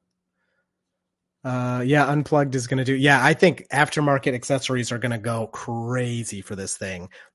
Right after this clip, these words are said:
And I'm already like, "Yeah, g-, I wanna buy 'em all." I'm not big on aftermarket accessories. I get a couple here and there.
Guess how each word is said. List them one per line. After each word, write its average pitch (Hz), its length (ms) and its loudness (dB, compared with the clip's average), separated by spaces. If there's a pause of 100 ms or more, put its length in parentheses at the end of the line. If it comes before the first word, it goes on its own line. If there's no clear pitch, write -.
And 139 140 -2
I'm 185 220 6
already 143 380 8
like, 123 260 -4
"Yeah, 123 160 -4
g-, - 200 -8
I 143 120 0
wanna 123 260 -2
buy 113 200 -4
'em 107 100 -6
all." 104 260 -8
I'm 160 140 2
not 165 200 6
big 156 260 4
on 160 160 2
aftermarket 156 420 -2
accessories. 160 420 -2
I 127 80 -2
get 127 200 -6 (100)
a 123 40 -16
couple 139 280 -4
here 131 160 -2
and 120 120 -2
there. 135 280 -2